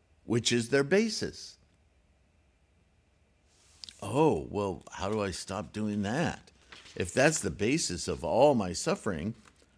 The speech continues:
my lust and desire, then how do I quit it? <laughs> If one extinguishes desire, they have nothing on which to rest,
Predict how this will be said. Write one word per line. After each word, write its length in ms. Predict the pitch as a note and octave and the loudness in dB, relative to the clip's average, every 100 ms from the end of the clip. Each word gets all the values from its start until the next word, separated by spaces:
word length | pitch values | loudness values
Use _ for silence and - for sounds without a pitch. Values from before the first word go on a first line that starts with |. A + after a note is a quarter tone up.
| _ - | _ -10
my 400 | - D2+ C#2+ C2+ - _ - - - | -4 -4 -4 -8 -12 _ -20 -20 -8
lust 340 | F2 F2+ - | -6 -6 -8
and 160 | D2 C#2 | -8 -8
desire, 680 | C#2+ D2 F#2 A#2 C2+ B1+ F2 _ _ _ _ - - - - - F2+ | -8 -6 -2 -2 -2 -6 -10 _ _ _ _ -20 -20 -20 -20 -16 -4
then 480 | G2 F#2+ F2+ D#2 D#2+ - - - - - - - | 0 0 0 -4 -8 -16 -20 -20 -20 -20 -20 -18
how 200 | - A2 | -4 0
do 160 | C3 B2 | 2 4
I 180 | G2 F2+ | 2 0
quit 380 | - - E4 A3 | -4 2 4 4
it? 1500 | - - - - - - - - - C3+ - E3+ - - - | 0 -8 -20 -20 -20 -20 -20 -18 -10 -10 -4 -6 -6 -8 -8
<laughs> 100 | - - - - - _ _ _ _ _ _ _ _ _ _ _ _ _ _ _ _ _ - | -8 -10 -10 -14 -14 _ _ _ _ _ _ _ _ _ _ _ _ _ _ _ _ _ 6
If 200 | C#3+ C#3+ | 6 6
one 240 | F#3+ G#3+ | 6 6
extinguishes 880 | C#3+ - - A3+ D#4 C3+ - A2+ F#2 | 6 2 2 4 4 4 4 2 0
desire, 640 | F2+ F2 F2+ F2 G#2+ C#3 - - - _ _ _ _ _ | -2 0 2 4 2 2 -8 -20 -20 _ _ _ _ _
they 140 | - F2+ | -4 0
have 200 | G#2 A2+ | 2 2
nothing 680 | G2+ B2 B2+ B2+ C3 C#3 - | 2 4 4 4 2 0 2
on 240 | C3 B2+ | 4 6
which 260 | A2+ B2 - | 6 4 2
to 100 | F#3 | 0
rest, 560 | A3 E4+ C#4+ - - | 0 0 -2 -6 -12